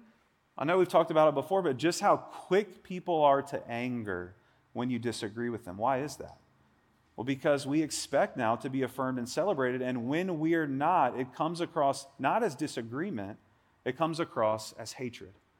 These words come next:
because we've redefined what it means to love.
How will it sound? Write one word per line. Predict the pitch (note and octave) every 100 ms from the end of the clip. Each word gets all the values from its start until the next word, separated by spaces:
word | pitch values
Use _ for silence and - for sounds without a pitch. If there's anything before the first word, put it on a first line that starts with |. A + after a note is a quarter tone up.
| _ _ _ -
because | C3+ C#3+ C3
we've | B2+ C3
redefined | B2+ C#3 C3+ C3+ B2+ B2+ A#2+
what | A#2+ A#2
it | G#2+
means | G#2+ G#2 G2+ - - _ _ -
to | G#2+
love. | B2+ A2 F2+